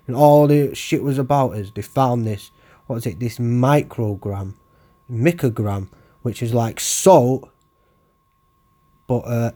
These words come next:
eighty million divided into eight million. So, like, a little piece of one salt divided into eight million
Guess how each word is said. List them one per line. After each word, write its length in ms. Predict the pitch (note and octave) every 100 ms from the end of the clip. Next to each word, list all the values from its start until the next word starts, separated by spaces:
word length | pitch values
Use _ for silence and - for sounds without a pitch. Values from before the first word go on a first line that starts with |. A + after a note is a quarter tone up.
| -
eighty 260 | D3+ D3 D#3
million 960 | D#3 E3 F#3 F3+ D#3 B2 B2 C#3 A#2+ _ _ _ _ _ _ _ _ _ _ _ _ -
divided 440 | B2+ C#3+ C#3 C#3
into 440 | G#2+ C3+ B2 C3+ - -
eight 300 | D3+ C#3+ -
million. 640 | B2 C3 C#3 A#2 G2 - _ _ _ _ _ _ _ _ _ _ _
So, 160 | B2
like, 380 | A2+ D#2+ G#2 G2+
a 80 | A2 -
little 400 | C3+ F3 F#3 E3
piece 320 | - E3+ C#3+
of 120 | G#2+
one 420 | A#2 C3 C3+ C3+
salt 600 | C3 - - A2+ G#2 - _ _ _ _ _ _ _ _ _
divided 540 | - A#2 C3+ C3 A#2 G#2+
into 340 | G#2+ G#2 - - _ _
eight 340 | D3+ D3+ C#3 -
million 760 | B2 B2+ D3+ C#3+ A2+ G2 G2